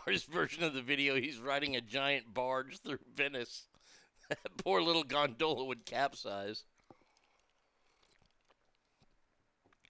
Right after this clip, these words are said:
Um, not to mention the bridge. Yeah, amen to that. Uh, no, th-, look, look. People have missed out on what you're hi-, uh, what you're raising out there. This is the problem.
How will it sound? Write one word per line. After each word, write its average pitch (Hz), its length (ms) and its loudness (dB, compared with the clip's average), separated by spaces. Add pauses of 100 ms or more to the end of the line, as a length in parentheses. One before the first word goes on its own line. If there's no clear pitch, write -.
(1160)
Um, 147 500 8 (840)
not 143 260 6
to 151 60 -4
mention 160 360 0
the 131 40 -6
bridge. 139 440 4
Yeah, 131 160 10
amen 156 400 8
to 139 80 6
that. 135 340 10
Uh, 160 220 12 (720)
no, 233 340 10
th-, 233 220 12
look, 220 220 12
look. 220 200 8
People 285 300 8
have 233 100 12
missed 233 280 10
out 226 180 12
on 190 140 10
what 202 100 8
you're 180 140 8
hi-, 202 240 12
uh, 175 120 10
what 196 220 6
you're 175 140 6
raising 170 480 10
out 120 220 6
there. 107 160 0
This 202 180 6
is - 40 4
the 220 100 6
problem. 196 440 12